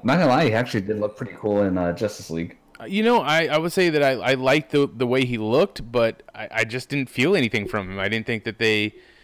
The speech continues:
Speaker 2: uh, well, obviously they cut out a lot of his stuff, so I didn't, I, I, I didn't really care for his character. I mean, there's,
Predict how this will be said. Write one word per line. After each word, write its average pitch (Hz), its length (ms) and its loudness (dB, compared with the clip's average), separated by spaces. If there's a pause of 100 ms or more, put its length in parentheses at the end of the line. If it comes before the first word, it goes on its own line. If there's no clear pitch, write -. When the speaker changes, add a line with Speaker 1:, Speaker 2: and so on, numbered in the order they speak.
(680)
Speaker 2:
uh, 101 680 -2 (720)
well, 127 140 -2
obviously 135 500 0
they 127 160 2
cut 120 260 -2
out 110 140 4
a 110 40 0
lot 117 200 2
of 117 60 -6
his 123 100 -2
stuff, - 320 0
so 104 200 0
I 104 100 4
didn't, 110 320 -4
I, 107 40 -8 (460)
I, 107 80 -4
I - 20 0
didn't 107 180 -2
really 110 200 2
care 127 320 0
for 113 180 -2
his 104 120 -2
character. 143 320 -2
I 104 60 -2
mean, 104 200 -4
there's, 104 260 -2